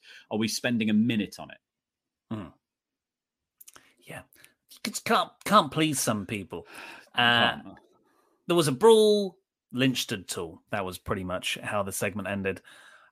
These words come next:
Speaker 2: Uh, I agree with everything you said. I'll just put over that despite all that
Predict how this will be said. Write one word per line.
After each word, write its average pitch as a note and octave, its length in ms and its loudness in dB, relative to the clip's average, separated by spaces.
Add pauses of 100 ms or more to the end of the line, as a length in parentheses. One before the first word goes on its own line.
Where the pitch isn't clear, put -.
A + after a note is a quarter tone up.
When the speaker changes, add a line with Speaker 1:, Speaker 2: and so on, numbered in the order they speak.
(140)
Speaker 2:
Uh, A2+ 360 4 (120)
I D#3+ 100 10
agree C#3+ 220 4
with B2 120 4
everything G#2+ 300 0
you F#2 100 -12
said. F#2 380 -6 (200)
I'll G#2 120 -2
just A2 180 -6
put C#3+ 120 -2
over G2 480 0 (500)
that G2+ 320 -6 (260)
despite F3 520 4
all F3+ 200 2
that F#3 300 2